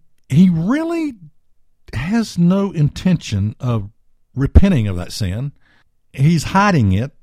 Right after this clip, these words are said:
He doesn't want to deal with it. He doesn't want to stop it. He wants to continue the affair.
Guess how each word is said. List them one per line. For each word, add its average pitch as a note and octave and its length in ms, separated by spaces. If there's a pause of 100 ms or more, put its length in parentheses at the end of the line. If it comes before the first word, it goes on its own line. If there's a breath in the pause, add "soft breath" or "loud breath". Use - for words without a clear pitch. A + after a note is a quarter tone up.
(440)
He C#3 180
doesn't D#3 340
want D3 400
to A#2+ 460
deal G#2+ 420
with G2 220
it. C3+ 140 (140)
He A2+ 140
doesn't C3 360
want A#2+ 340
to G2 100
stop - 380
it. F3+ 140 (640)
He B2+ 160
wants D#3 260
to D3+ 120
continue C3+ 540
the A2+ 140
affair. G#2 500